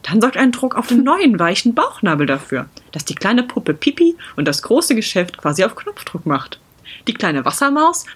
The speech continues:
planscht mit Vorliebe in der Badewanne und wenn sie davon müde ist, schließt sie ihre braunen Augen zum Schlafen, wenn sie auf den Rücken gelegt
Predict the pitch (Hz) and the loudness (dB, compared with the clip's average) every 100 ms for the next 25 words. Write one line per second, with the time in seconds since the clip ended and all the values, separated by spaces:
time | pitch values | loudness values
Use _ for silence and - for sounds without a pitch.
0 | - 185 294 359 247 - 226 240 220 220 | -10 0 0 2 -2 -2 0 2 4 4
1 | 208 185 156 156 147 131 131 143 151 156 | 2 2 0 0 -2 -6 -6 -8 -6 -4
2 | 151 147 139 120 135 220 370 - _ _ | -2 -4 -6 -6 -2 0 0 -4 _ _
3 | - - 175 - 254 233 - - 196 233 | -18 -8 -8 -2 -2 -2 -6 0 2 4
4 | 262 170 175 180 - 175 - 127 123 - | 2 4 2 2 -4 -10 -2 -2 -2 -6
5 | 143 _ _ - 147 175 202 196 220 185 | -20 _ _ -8 -2 -2 -2 -6 -4 -6
6 | 143 139 _ | -8 -12 _